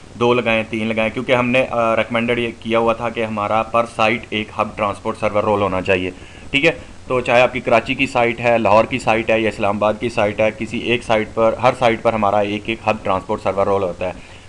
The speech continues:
कराची का down होगा तो हमारा लाहौर वाला pick कर लेगा या इस्लामाबाद वाला pick कर लेगा,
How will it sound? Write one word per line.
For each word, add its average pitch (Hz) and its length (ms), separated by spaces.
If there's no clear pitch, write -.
कराची 135 240
का 147 100
down 131 260
होगा 127 200
तो 127 140
हमारा 113 420
लाहौर 107 240
वाला 117 220
pick 117 260
कर 113 160
लेगा 107 280
या 104 280
इस्लामाबाद 104 420
वाला 104 180
pick 101 220
कर 98 120
लेगा, 101 200